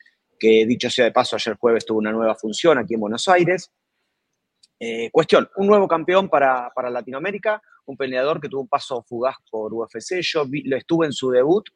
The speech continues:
que fue en U F C Argentina, en noviembre de dos mil dieciocho, contra Devin Powell, en el cual ganó y se llevó una ovación del pueblo argenti-, de, de, del público argentino. Después tuvo una pelea un poco deslucida contra John McDessie,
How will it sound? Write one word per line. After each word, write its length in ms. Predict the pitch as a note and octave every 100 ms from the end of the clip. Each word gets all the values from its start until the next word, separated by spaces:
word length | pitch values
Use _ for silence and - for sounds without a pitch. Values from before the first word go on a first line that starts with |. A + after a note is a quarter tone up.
| - -
que 120 | - A2+
fue 200 | A#2+ A#2
en 100 | A#2
U 100 | A2+
F 120 | A2+
C 100 | -
Argentina, 560 | B2 A#2+ A2+ D#3 D#3+ D3
en 80 | A#2
noviembre 460 | A2 A#2+ B2 A2
de 240 | G2+ G#2+ A2+
dos 160 | G#2+
mil 180 | A#2+ C3
dieciocho, 680 | A#2 - C3+ C#3 - G#3+ B3+ - _ _ -
contra 440 | B2 A#2+ A2+ A2+
Devin 300 | A2+ A#2 A2+
Powell, 400 | A#2+ C3+ E3+ E3
en 80 | A2
el 40 |
cual 160 | G2 A2
ganó 340 | G#2+ B2 F3
y 40 | F3
se 100 | B2+
llevó 200 | A#2 B2
una 100 | A#2
ovación 460 | G2+ F#2+ - C3
del 120 | C3 G2+
pueblo 220 | A#2+ A2+
argenti-, 340 | - G#2+ G2+
de, 540 | G#2 G#2+ G2+ G2 E2+ E2+
de, 120 | F2+
del 180 | G#2 G2
público 340 | B2 A#2 G#2+
argentino. 540 | G2+ A2+ A2+ D#3+ F3 _ _ _
Después 240 | D3 D#3 D#3
tuvo 140 | F#3+
una 140 | E3+
pelea 240 | - E3 F3
un 60 |
poco 200 | E3+ D#3
deslucida 540 | C#3+ C3+ C#3 G#3 F#3 C#3+
contra 240 | B2+ A#2+ -
John 140 | C3
McDessie, 560 | B2 A2+ C#3 - D3+